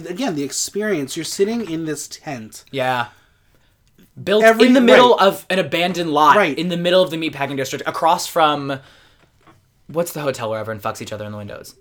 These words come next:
Speaker 1: Uh, Standard?
Speaker 2: The Standard.
Speaker 1: Yeah. And, like, so, but it is so immersive, like,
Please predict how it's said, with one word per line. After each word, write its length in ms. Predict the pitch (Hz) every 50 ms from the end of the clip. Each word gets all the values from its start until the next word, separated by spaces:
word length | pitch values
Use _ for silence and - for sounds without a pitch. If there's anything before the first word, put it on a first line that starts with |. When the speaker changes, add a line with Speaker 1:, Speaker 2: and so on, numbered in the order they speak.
| _ _ -
Speaker 1:
Uh, 240 | 156 151 147 143 139
Standard? 340 | 143 - 147 143 160 165 165 -
Speaker 2:
The 80 | 143
Standard. 400 | 135 - 143 127 113 107 113 104 - -
Speaker 1:
Yeah. 160 | 175 139 95 - - - - -
And, 160 | 190 202 202
like, 260 | 202 196 165 151 -
so, 220 | - - - 214 196
but 160 | 175 196 180 180 170 _ 170 156 156 156 156 147 _ _ _ -
it 100 | 202 190
is 140 | 190 185 -
so 240 | - - 202 202
immersive, 720 | 220 202 175 170 170 185 208 233 226 - - 147 143 139 147
like, 340 | 147 139 139 139 - _